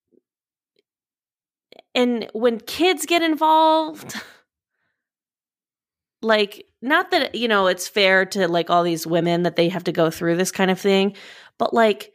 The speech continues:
and then you get pregnant, you know? It's just, like, it's such a bummer. And the woman has, like, said later in the article that, like, she's, like,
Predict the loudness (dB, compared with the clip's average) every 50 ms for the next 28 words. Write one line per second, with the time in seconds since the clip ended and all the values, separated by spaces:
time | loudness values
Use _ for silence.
0 | _ _ _ _ _ _ _ _ _ _ _ -4 -2 0 0 2 2 0 0 0
1 | -2 -4 -4 -6 -16 -12 -12 -10 -4 -2 -2 -2 -2 -2 -6 -6 -6 -8 -10 -6
2 | -2 0 2 4 4 4 4 2 2 0 0 -2 -2 0 0 -2 -2 -2 -4 -6
3 | -4 -6 -8 -6 -6 -8 -4 -4 -2 0 2 2 2 2 2 2 2 2 2 0
4 | 2 2 2 2 2 2 2 2 0 0 -2 -6 -2 -2 -2 -2 -2 -2 0 0
5 | 0 2 2 2 2 2 0 0 0 -2 0 -2 -2 -2 -2 -2 0 -2 -2 -2
6 | -2 -4 -4 -6 -4 -4 -6 -6 -2 -2 -2 -2 -2 -6 -12